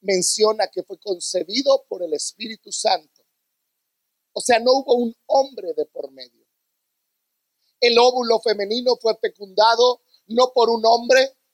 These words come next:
sino directamente por el Espíritu Santo. Leímos en Mateo uno dieciocho, resultó que estaba encinta por la obra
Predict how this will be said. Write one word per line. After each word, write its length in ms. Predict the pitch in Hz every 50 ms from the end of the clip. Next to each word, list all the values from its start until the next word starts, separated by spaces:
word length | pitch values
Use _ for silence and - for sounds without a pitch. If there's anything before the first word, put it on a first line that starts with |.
| _ _ _ _ _ _ _ _ _
sino 360 | - - 269 262 240 247 233
directamente 1200 | 233 233 240 277 294 - - _ 277 254 247 269 285 294 285 269 - _ - 185 170 160 170 - _ _ _ _ _ _ _
por 180 | 240 233 214
el 120 | 190 185 180
Espíritu 600 | 170 - - - - 220 214 214 - _ 202 180
Santo. 640 | - - 240 233 240 226 226 _ 208 196 175 156 - - _
Leímos 500 | - 220 208 202 226 233 240 240 220 -
en 120 | 226 202 202
Mateo 400 | 196 196 196 - 233 233 226 220
uno 280 | 233 240 240 233 226
dieciocho, 640 | 220 208 196 - - - 247 247 240 - 240 233 - - - - -
resultó 560 | _ 226 214 - - 233 220 202 - 240 - -
que 80 | 254
estaba 340 | 214 - - 269 302 247 233
encinta 720 | 214 202 185 - - 285 294 302 311 - _ 220 196 196
por 200 | - 202 196 180
la 140 | 175 170 165
obra 540 | 175 233 302 311 302 247 190 180 180 185 185